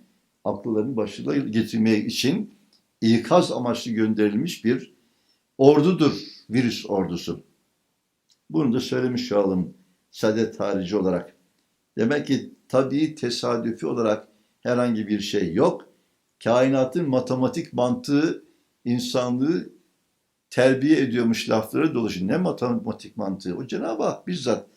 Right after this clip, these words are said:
Allah'ın kendisi. O, onu diyemiyorlar. Matematik mantık insanları terbiye ediyor lafları dolaşıyor.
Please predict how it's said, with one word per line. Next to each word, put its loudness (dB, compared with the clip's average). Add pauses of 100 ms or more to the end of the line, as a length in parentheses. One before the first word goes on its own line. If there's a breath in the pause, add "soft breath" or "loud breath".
(240 soft breath)
Allah'ın -2
kendisi. -8 (720)
O, 6
onu 2
diyemiyorlar. 8 (340)
Matematik 0
mantık -2
insanları 0
terbiye 2
ediyor -2
lafları -2
dolaşıyor. -4